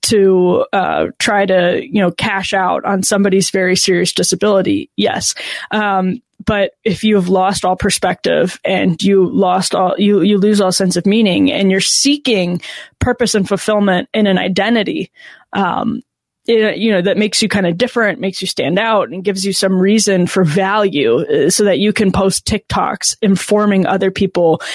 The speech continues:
and, you know, creating a sense of solidarity with the community and having an in-group status on something meaningful. That's where this is coming from. Um, so I think, you know, there is really, uh, it's, it's very frustrating to me, uh,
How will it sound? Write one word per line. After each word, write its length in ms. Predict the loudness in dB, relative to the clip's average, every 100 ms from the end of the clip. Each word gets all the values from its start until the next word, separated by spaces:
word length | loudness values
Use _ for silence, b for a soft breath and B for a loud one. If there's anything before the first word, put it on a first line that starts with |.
| B B
and, 460 | 0 2 2 2 0
you 100 | -2
know, 80 |
creating 420 | 0 0 0 0 0
a 40 |
sense 220 | 0 0
of 60 | 0
solidarity 800 | 0 0 0 0 2 2 2 0
with 140 | 0
the 80 | -2
community 800 | -2 2 4 4 4 2 0 -2 B B B
and 160 | 0 0
having 400 | 0 -2 0 -2
an 80 | -2
in-group 500 | 2 2 2 0 -2
status 560 | -4 -4 -2 -2 0
on 120 | -2
something 420 | 0 -2 2 2 4
meaningful. 600 | 4 2 0 0 -2 -2 B B 0
That's 380 | 2 0 -2
where 100 | -2
this 220 | -2 -4 -6
is 80 |
coming 340 | -4 0 0 0
from. 380 | -4 -4 -2 -2
Um, 340 | -2 0 -2
so 160 | 0 0
I 80 |
think, 320 | 0 -2 -2 -4
you 100 | 0
know, 80 | 2
there 220 | 2 0 0
is 240 | 0 0
really, 640 | 2 4 4 4 4 2 -2 -4
uh, 120 | -4 -2
it's, 180 | -4 -2
it's 140 | -4 -2
very 260 | 0 0
frustrating 580 | 0 -2 0 0 2 0 0
to 140 | 0
me, 340 | 0 2 2 B B B B -4
uh, 480 | -2 0 2 0